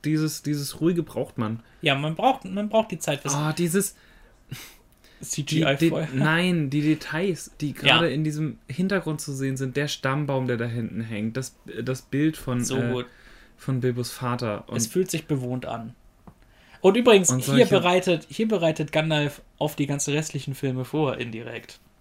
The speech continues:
Speaker 2: Gleich. Sag, sag, sagt er, sagt er so etwas Schönes. Ähm,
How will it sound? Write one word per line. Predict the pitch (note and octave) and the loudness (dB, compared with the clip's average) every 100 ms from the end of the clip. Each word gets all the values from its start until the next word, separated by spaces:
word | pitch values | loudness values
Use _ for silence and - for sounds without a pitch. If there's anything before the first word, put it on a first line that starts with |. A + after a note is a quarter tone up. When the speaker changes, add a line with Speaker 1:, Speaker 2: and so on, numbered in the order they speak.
| _ _ _ _ _ _ _ _ - _ - - _ _ - | _ _ _ _ _ _ _ _ -20 _ -20 -20 _ _ -10
Speaker 2:
Gleich. | B2 A#2 G#2+ - - _ _ _ _ _ _ _ - - - | -6 -4 -6 -10 -20 _ _ _ _ _ _ _ -20 -20 -10
Sag, | C3+ B2+ - - - _ _ _ _ _ _ _ _ _ - - _ - | -4 -4 -4 -16 -20 _ _ _ _ _ _ _ _ _ -20 -20 _ -12
sag, | B2+ B2+ B2+ | -6 -6 -4
sagt | B2+ - | -6 -4
er, | B2 A#2+ B2 | -6 -6 -6
sagt | B2 B2 | -6 -6
er | A#2+ | -10
so | A#2+ | -10
etwas | B2+ B2 - | -10 -10 -10
Schönes. | - A2 A2 - _ _ _ _ _ - - - - - | -10 -10 -8 -8 _ _ _ _ _ -20 -20 -20 -18 -6
Ähm, | B2 A#2 A2 A2 | -2 -2 -4 -6